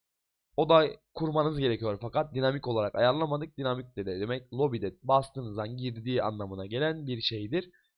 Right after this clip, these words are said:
Bilginiz dahilinde olsun. Buyurun hep birlikte araç testine geçelim. Ekibimizle birlikte bakalım neler olacak. Let's go.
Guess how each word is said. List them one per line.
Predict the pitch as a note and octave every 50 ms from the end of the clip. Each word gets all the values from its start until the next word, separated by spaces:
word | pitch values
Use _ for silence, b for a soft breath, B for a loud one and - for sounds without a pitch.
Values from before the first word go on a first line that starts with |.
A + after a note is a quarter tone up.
| _ -
Bilginiz | C3+ C3+ C3 B2 B2+ B2 A#2+ A2
dahilinde | G#2 A2 G#2 G2+ G2 G#2 C3+ D#3
olsun. | D#3 C3+ A#2 A2+ - D#3+ D#3 - _ _ _ -
Buyurun | D3+ F#3 G3 F3+ D#3+ F#3 G3 - - - -
hep | D3+ E3+ F3+ F3 -
birlikte | C#3+ C3 A#2+ B2 A#2+ - - D#3+ F3 F3 -
araç | - A2+ B2+ C#3+ D3 D3 D3
testine | - C3+ A#2+ - - C3+ C#3
geçelim. | B2+ A#2+ - B2 B2 D3+ E3 E3+ _ _ _ _ _ _ _ _ _ _ _ -
Ekibimizle | C3 B2+ B2+ C3 B2+ B2+ B2 A#2+ G#2 A2+ G#2+ G2+
birlikte | A2+ G#2 G#2 A2 A#2 - - C#3 C#3+ - -
bakalım | - A2+ A2 - G#2+ G#2 A#2 C3 B2+
neler | A2+ G#2+ G#2+
olacak. | G#2+ G2+ G2 F#2 - F2+ - _ _ _ _ -
Let's | G#2 A2 G#2 G2+
go. | G#2+ G2+ G2 -